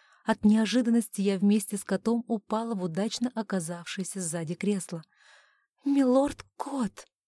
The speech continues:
Зверь ткнулся мне в живот и тихо мяукнул, точно жалуясь на судьбу.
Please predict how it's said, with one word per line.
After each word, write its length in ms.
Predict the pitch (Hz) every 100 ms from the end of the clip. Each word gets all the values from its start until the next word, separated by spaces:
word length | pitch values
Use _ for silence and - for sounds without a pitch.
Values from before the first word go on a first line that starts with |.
| _ _ _ _ _
Зверь 400 | 208 190 196 208 -
ткнулся 560 | - 220 214 214 -
мне 220 | 196 196 185
в 40 |
живот 460 | 170 180 185 226 - - - -
и 140 | 226
тихо 420 | - - 277 -
мяукнул, 640 | 277 240 208 220 - 208 196 - _ -
точно 380 | 214 - 190
жалуясь 580 | 175 180 190 214 220 -
на 100 | 190
судьбу. 460 | - 170 156 156